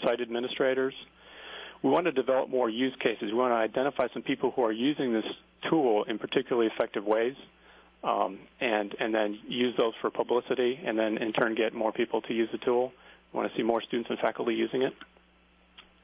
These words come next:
On to the next slide. Um, we want to customize our implementation of Lectopia. And the next slide shows some things that we've done this summer. Um, we focused this summer on proving, um,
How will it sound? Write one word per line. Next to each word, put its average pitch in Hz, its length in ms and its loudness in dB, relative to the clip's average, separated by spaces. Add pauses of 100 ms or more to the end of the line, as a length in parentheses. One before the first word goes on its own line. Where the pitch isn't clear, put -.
(260)
On 123 140 0
to 127 80 0
the 113 80 0
next 120 240 -2
slide. 127 320 -2 (1040)
Um, 104 460 0 (180)
we 139 80 4
want 131 180 2
to - 60 -2
customize 131 480 2
our 120 100 2
implementation 131 720 -2
of 131 80 0
Lectopia. 131 600 0 (1080)
And 127 160 2
the 120 40 2
next 135 240 -2
slide 135 200 2 (100)
shows 139 160 2
some 120 120 -6
things 127 160 0
that 123 80 -2
we've 113 180 2
done 120 180 0
this 113 120 -2 (100)
summer. 139 300 0 (880)
Um, 117 260 0
we 120 180 0
focused 123 300 -2
this 120 160 -4
summer 120 380 2
on 107 320 0 (340)
proving, 135 680 0
um, 107 360 0